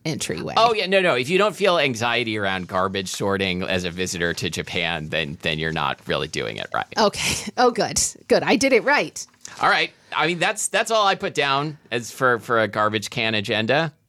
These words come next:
Speaker 1: Um,
Speaker 2: What,
Speaker 1: let's
Speaker 2: is there
Speaker 1: see
Speaker 2: anything
Speaker 1: here.
Speaker 2: else?
Speaker 1: Anything else we need to say?
Speaker 2: Like,
Speaker 1: Um,
Speaker 2: at your, like, do you have to bring your garbage container, like, out to the curb on
Speaker 1: Yes.
Speaker 2: pickup day?
Speaker 1: Yeah.
Speaker 2: Okay.
Speaker 1: Yeah, yeah.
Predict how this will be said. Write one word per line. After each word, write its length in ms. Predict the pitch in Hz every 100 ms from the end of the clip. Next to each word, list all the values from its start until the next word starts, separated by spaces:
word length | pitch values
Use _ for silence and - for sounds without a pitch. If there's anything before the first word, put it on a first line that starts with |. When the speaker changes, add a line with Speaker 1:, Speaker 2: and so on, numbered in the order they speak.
| -
Speaker 1:
Um, 640 | 285 285 277 277 269 262
Speaker 2:
What, 200 | 165 165
Speaker 1:
let's 140 | - 302
Speaker 2:
is 140 | 127
there 140 | 139 -
Speaker 1:
see 100 | 262
Speaker 2:
anything 220 | 170 226
Speaker 1:
here. 80 | 208
Speaker 2:
else? 360 | 190 381 440
Speaker 1:
Anything 140 | 453 403
else 240 | 392 -
we 100 | 370
need 200 | 349 349
to 60 | 339
say? 480 | - 240 262 311
Speaker 2:
Like, 300 | 349 - 254
Speaker 1:
Um, 300 | 240 233 240 233
Speaker 2:
at 160 | 156 170
your, 500 | 190 220 233 220 -
like, 220 | 156 170 131
do 100 | 180
you 140 | 226
have 160 | 214 208
to 80 |
bring 480 | 180 123 147 151 151
your 480 | 143 131 127 123 113 _ -
garbage 600 | 127 123 120 120 101 - _
container, 640 | - 131 - 117 117 117
like, 220 | 110 95 -
out 360 | 92 98 - -
to 220 | - 110
the 120 | 98
curb 600 | 87 - 82 95 107 117 - _ _ -
on 140 | 104
Speaker 1:
Yes. 80 | 143
Speaker 2:
pickup 320 | 107 101 123
day? 300 | - 123 131
Speaker 1:
Yeah. 220 | 170 196 131
Speaker 2:
Okay. 200 | - -
Speaker 1:
Yeah, 140 | 196
yeah. 200 | 175 139